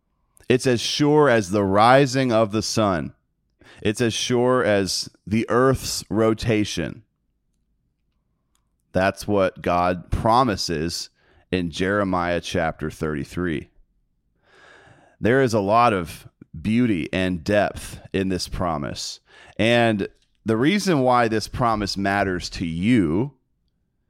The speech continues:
is because it's either true or it's not. And if it's true, it adds authority and credibility to the entire Bible.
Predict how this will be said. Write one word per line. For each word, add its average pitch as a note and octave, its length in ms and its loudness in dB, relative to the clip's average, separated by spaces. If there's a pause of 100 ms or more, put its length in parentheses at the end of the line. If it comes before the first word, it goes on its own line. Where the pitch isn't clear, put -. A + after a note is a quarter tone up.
(720)
is A2 180 2
because A#2+ 840 0 (680)
it's B2 220 0
either C#3 360 2
true D#3+ 540 2
or B2+ 240 4
it's - 180 -4
not. G#2+ 440 0 (200)
And A#2+ 160 4
if F3 200 2
it's - 260 0
true, D3 680 4 (1200)
it A#2 300 2
adds C3 560 4
authority A#2+ 880 2 (500)
and G2+ 200 0
credibility B2 840 4
to D3 360 2
the B2 180 4
entire A#2+ 460 2
Bible. G2 680 0